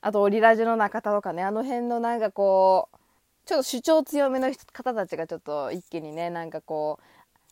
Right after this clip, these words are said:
あ、若者があれを俺の意見だみたいな感じでなんか主張してるのはいかがなものかと思うみたいな。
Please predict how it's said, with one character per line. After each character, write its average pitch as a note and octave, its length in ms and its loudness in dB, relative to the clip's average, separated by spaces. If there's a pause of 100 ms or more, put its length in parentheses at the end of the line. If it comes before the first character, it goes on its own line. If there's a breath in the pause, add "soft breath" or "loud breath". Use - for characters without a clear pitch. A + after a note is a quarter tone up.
あ、 G3 120 0
若 A3 240 2
者 A3+ 280 2
が G#3 420 8
あ F#3+ 60 6
れ G3+ 200 6
を G3 340 8
俺 G3 160 4
の G#3 160 0
意 G#3+ 100 -2
見 F3 440 -4
だ F3 200 4
み E3 120 -6
た D#3 100 -8
い D#3 60 -8
な D#3 80 -10
感 D#3+ 180 -8
じ D#3 60 -12
で D#3+ 160 -6
な E3 100 -10
ん - 20 -12
か F3 80 -12
主 - 100 -18
張 E3 260 -4
し - 80 -20
て E3+ 120 -6
る E3 120 -4
の D#3+ 80 -10
は D#3 80 -6
い D#3 80 -8
か E3+ 120 -2
が D#3+ 120 -4
な D#3+ 80 -12
も D#3 100 -10
の D#3 140 -10
か D#3 100 -12
と C#3+ 160 -12
思 D3+ 260 -10
う C#3+ 40 -14
み C3+ 100 -18
た - 160 -14
い G#2+ 60 -16
な。 - 180 -20